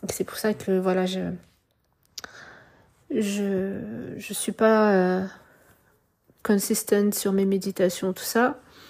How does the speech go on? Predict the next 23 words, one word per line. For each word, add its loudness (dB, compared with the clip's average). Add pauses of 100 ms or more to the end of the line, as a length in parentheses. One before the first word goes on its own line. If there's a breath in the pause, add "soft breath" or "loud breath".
(460 loud breath)
Est-ce -4
que, 4
euh, 8 (1080 soft breath)
j'aurais 4
pas 6
brûlé 6
les 2
étapes 0
et 0
que -8
effectivement -4
je -6
devrais -4
plutôt -8
aller 0
commencer -2
au 2
commencement -4
et -2
aller, -2
euh, -6 (580 loud breath)
aussi, 2
euh, 2